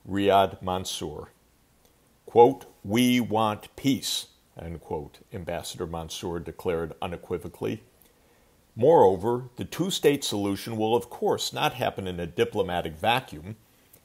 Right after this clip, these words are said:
According to the Arab Peace Initiative of two thousand two, and reaffirmed by the Arab and Islamic countries in Riyadh last November, the Arab and Islamic countries have repeatedly pledged to support peace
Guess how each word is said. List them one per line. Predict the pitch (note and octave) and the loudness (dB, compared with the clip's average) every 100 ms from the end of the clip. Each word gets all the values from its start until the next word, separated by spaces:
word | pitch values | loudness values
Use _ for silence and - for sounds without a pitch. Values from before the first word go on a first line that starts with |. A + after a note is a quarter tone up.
| _ _ - | _ _ -14
According | - - A2 A2 | -6 0 0 0
to | - | -6
the | F2 F2+ - | -6 -6 -2
Arab | G#2+ B2 C#3 C#3+ - | 2 2 2 -4 -10
Peace | A#2+ A2 - | -6 -4 -4
Initiative | G#2 G#2 - G2+ F#2 | -4 -6 -6 -6 -6
of | E2 - | -8 -10
two | B2 B2 | -6 -2
thousand | C#3 B2+ B2 C3+ A2+ | 0 2 0 -4 -8
two, | - D2+ D#2 - _ _ _ _ | -10 -10 -12 -18 _ _ _ _
and | - F#2 E2+ | -12 -8 -4
reaffirmed | A#2+ D#3 - G#2 G2 G2 - | 0 -2 -2 -2 -2 -4 -8
by | F#2 F2+ | -6 -4
the | F2 F#2 | -6 -4
Arab | G#2 A#2+ B2 A2+ | 2 4 4 0
and | F#2+ | -6
Islamic | E2 G2 G2+ A2+ C3+ | -6 -2 0 0 -4
countries | - G#2+ F2+ - F#2 E2+ | -6 -6 -6 -8 -8 -8
in | F#2+ F2 | -10 -4
Riyadh | A2+ B2+ G#2 D#2+ E2 - _ _ | -2 2 2 0 -8 -14 _ _
last | - F#2+ G#2+ - | -4 -2 -2 -4
November, | A2 G2 A2+ A2 E2+ E2 - _ _ _ _ - | -4 -2 -2 -2 -6 -14 -18 _ _ _ _ -10
the | F#2+ - | -6 2
Arab | B2 E3 D#3+ | 4 6 4
and | D#3 G#2+ | 2 0
Islamic | - G#2+ A#2+ C3 - | -2 2 2 0 -6
countries | G2 F2 - G2 - | -8 -8 -8 -8 -6
have | F#2 F2 | -8 -6
repeatedly | F#2+ - - - G3 D3+ F#2 E2+ E2+ | -6 -8 -10 -6 -2 -2 -4 -6 -8
pledged | - F2 E2 D2+ - _ _ _ | -8 -8 -8 -10 -18 _ _ _
to | - | -14
support | F#2+ - - F#2+ E2+ - | -8 -8 -6 -4 -4 -6
peace | - D#3 F3 - | -6 -4 -4 -8